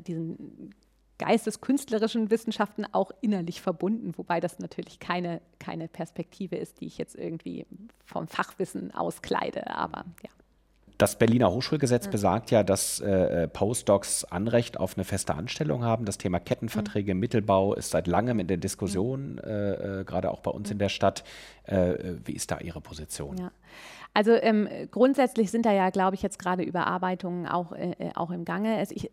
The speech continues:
Speaker 1: grundsätzlich, äh, denke ich, wir haben zu wenig Dauerstellen im Mittelbau in den Universitäten, jetzt mal ganz fernab vom Ber-, neuen Berliner Hochschulgesetz. Und dass es hier lange an der Zeit war, dass etwas passiert.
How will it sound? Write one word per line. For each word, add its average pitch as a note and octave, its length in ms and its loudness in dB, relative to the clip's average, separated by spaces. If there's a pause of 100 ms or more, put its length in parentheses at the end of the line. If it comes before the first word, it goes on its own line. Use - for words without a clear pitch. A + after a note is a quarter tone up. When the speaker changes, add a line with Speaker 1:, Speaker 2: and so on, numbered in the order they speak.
(120)
Speaker 1:
grundsätzlich, B3+ 720 4
äh, - 160 -12 (100)
denke A3+ 260 4
ich, - 280 0
wir F3+ 100 0
haben F3+ 200 0
zu G3+ 240 -4
wenig F3+ 220 0
Dauerstellen F3 540 -2
im - 80 -4
Mittelbau F#3+ 380 -2
in F#3+ 80 -2
den F3 100 -2
Universitäten, F3 640 -4
jetzt F#3+ 180 -4
mal F3 100 -4
ganz F3 200 -4
fernab E3+ 340 -6
vom E3 200 -2
Ber-, E3+ 100 -2
neuen E3+ 260 -2
Berliner E3+ 320 -6
Hochschulgesetz. G3+ 680 -2 (500)
Und G3+ 220 2
dass G3 160 2
es - 160 -8
hier G3+ 300 4 (160)
lange F#3+ 340 4
an G3+ 100 0
der F#3+ 100 2
Zeit F3 300 -2
war, F3+ 160 0
dass F3 300 -4
etwas - 320 -8
passiert. F#3 420 -10